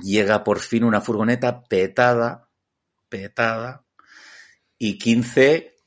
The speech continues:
eh, no hubo, no hubo mucha incivilización, eh, pero no cabíamos, la verdad es que no cabíamos.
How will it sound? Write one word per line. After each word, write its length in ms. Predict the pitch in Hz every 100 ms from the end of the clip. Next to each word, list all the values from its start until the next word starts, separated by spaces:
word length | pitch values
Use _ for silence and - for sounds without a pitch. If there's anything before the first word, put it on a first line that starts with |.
| _ -
eh, 800 | 104 98 95 92 92 92 - _ -
no 460 | - 110 104 120 135
hubo, 420 | 127 98 98 95
no 220 | 107 113
hubo 580 | 117 107 98 90 85 90 _ _ _ _ _ - -
mucha 320 | 104 107 - 101
incivilización, 1500 | - - 131 127 123 107 107 107 - 104 139 139 208 - _ -
eh, 120 | 107 - - - - - - - - _ -
pero 160 | 104 98
no 120 | 135
cabíamos, 500 | 107 120 98 90 -
la 140 | 85
verdad 180 | 85 92
es 80 | -
que 80 | 151
no 140 | 127
cabíamos. 680 | 98 113 117 87 - -